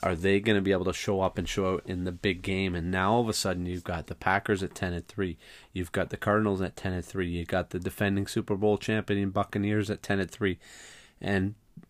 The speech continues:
blink your eye, and you've got the Rams one game behind now at nine and four. So, really, a couple slip-ups here coming home late for these Cardinals. Yeah, they may finish the season at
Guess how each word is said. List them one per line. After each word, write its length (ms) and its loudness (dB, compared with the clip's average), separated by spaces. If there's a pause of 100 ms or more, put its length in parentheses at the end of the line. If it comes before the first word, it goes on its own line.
(160)
blink 300 2
your 100 6
eye, 240 6 (880)
and 140 0
you've 120 0
got 180 -2
the 80 2
Rams 400 2 (400)
one 220 0
game 180 0
behind 340 2
now 180 0
at 100 -8
nine 220 0
and 120 -4
four. 320 2 (2500)
So, 380 2 (1000)
really, 760 4 (880)
a 80 -14
couple 320 2
slip-ups 600 6
here 180 4
coming 300 2
home 300 4
late 340 4
for 160 2
these 240 0
Cardinals. 520 4
Yeah, 200 4
they 120 4
may 140 4
finish 400 -2
the 80 -8
season 480 0
at 200 -4